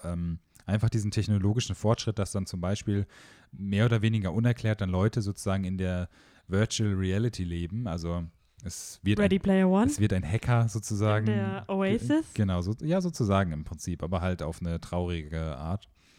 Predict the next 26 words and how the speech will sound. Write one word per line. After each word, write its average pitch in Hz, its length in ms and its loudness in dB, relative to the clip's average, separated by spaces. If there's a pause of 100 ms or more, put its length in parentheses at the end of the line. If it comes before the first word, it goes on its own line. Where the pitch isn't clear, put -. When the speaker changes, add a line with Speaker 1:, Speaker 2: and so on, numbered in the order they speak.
(160)
Speaker 2:
Äh, 190 100 -2
sind 202 180 0
die 202 120 2
auch 196 320 2
so 190 180 4
entstellt 190 560 0
wie 190 60 -2
das 180 180 -4
Mädchen 185 340 -2
von 175 200 -4
Ready 170 160 -6
Player 175 240 -8
One? 180 200 -4 (220)
Speaker 1:
<laughs> - 220 -20
Quasi, 85 380 -4
ja. 78 220 -4 (560)
Ähm, 95 540 0
und 101 480 0
ja, 107 240 2
hat 95 100 -2
auch 95 120 -2
ein 113 100 0
extrem 131 400 -2
gutes 123 240 -4
Ende. 147 480 0
Ähm, 107 540 -2